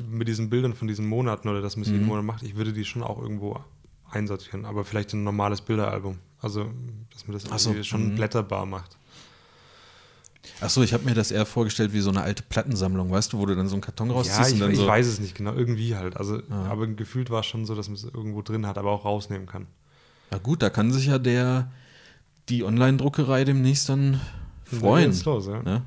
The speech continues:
Speaker 1: Ich hab mir schon Polo-Shirts mit Zahl Digital hinten drauf <laughs> bestellt.
Speaker 2: Das wär geil.
Speaker 1: Nee, aber sowas finde ich ganz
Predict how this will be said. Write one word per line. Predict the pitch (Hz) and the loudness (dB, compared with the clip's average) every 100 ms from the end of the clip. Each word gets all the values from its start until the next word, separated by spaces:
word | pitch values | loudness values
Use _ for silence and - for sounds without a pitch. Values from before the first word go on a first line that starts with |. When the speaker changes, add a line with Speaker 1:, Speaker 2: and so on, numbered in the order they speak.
| - | -4
Speaker 1:
Ich | |
hab | 120 | -4
mir | 120 | -2
schon | 113 123 123 113 | -2 -2 -2 -2
Polo-Shirts | 135 127 117 107 107 101 - - 127 | 0 0 0 -2 -4 -4 -8 -10 -8
mit | 110 107 | -8 -6
Zahl | 110 107 | -6 -6
Digital | 110 110 113 110 | -6 -4 -4 -2
hinten | 104 101 107 | -4 -6 -8
drauf | 101 101 - - | -6 -8 -8 -2
<laughs> | 143 | -2
bestellt. | 107 - 101 101 - 127 - - - - | -2 -8 -8 -6 -6 -6 -8 -12 -10 -6
Speaker 2:
Das | 98 92 | -6 -2
wär | 90 | -2
geil. | 92 95 92 - _ _ - - - - - | -2 -4 -6 -10 _ _ -20 -16 -14 -14 -4
Speaker 1:
Nee, | 117 123 | 4 4
aber | 113 107 104 | 4 2 -2
sowas | 98 117 117 - | 2 4 4 0
finde | - - 92 | -8 -8 -8
ich | |
ganz | 92 95 | -10 -14